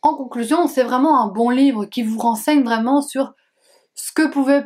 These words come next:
penser une jeune fille, une jeune femme, une ado, dans des moments pareils, des moments d'angoisse, des moments de tension.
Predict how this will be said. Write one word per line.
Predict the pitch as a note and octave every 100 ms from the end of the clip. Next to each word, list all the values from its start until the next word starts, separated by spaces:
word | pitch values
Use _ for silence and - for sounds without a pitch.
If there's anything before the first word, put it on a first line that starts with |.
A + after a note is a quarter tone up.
| -
penser | C#4+ A3+ - C#4+ D4 -
une | A#3+ A3
jeune | B3+ A#3+
fille, | G#3+ - B3+ B3+ C4+
une | A#3+
jeune | G#3+ A#3+
femme, | G#3+ - A#3+ D4 A#3
une | A3
ado, | A3+ G#3 A#3+ D#4 - - _ _ _
dans | G3+ C4 D4+ D4
des | B3
moments | A#3 A#3 A#3 C#4+ C#4+ A#3+
pareils, | B3 B3 A3+ C#4 C#4
des | A3+
moments | A3+ A3+ A#3
d'angoisse, | A3+ A#3+ A#3 A3+ C4+ C4+
des | A3
moments | A3 A3 A3+ A3+
de | A3
tension. | G#3+ B3 A#3+ - D4